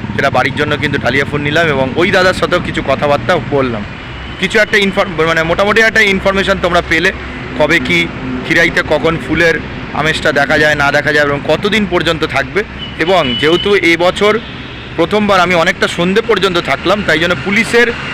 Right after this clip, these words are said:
যে সতর্কতা বাণী যে সাড়ে পাঁচটার মধ্যে বন্ধ করে দেবে, মানে সাড়ে পাঁচটার পর আর ফুল, মানে সাড়ে পাঁচটার পরে আর ফুলের বাগানে ঢোকা যাবে না,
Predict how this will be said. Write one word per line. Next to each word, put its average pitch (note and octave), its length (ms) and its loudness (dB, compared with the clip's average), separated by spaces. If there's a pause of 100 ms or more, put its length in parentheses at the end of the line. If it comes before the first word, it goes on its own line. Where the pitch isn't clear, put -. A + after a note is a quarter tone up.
(160)
যে E3+ 100 2
সতর্কতা G#3 520 2
বাণী F#3 340 2 (380)
যে D#3+ 100 0
সাড়ে D#3+ 220 0
পাঁচটার G#3 380 2
মধ্যে G3+ 420 2
বন্ধ F3+ 240 2
করে F#3 200 2
দেবে, C3+ 240 0 (480)
মানে D3 120 -4
সাড়ে D#3+ 200 0
পাঁচটার F#3+ 320 0
পর F#3+ 180 2
আর F#3+ 140 2
ফুল, F#3 400 -4 (520)
মানে C#3+ 340 0 (100)
সাড়ে C#3 200 -2
পাঁচটার F3+ 320 -2
পরে G3 180 2
আর G3 60 0
ফুলের F3+ 280 0
বাগানে F3 260 2
ঢোকা D3 260 2
যাবে D3 220 2
না, A2 100 -6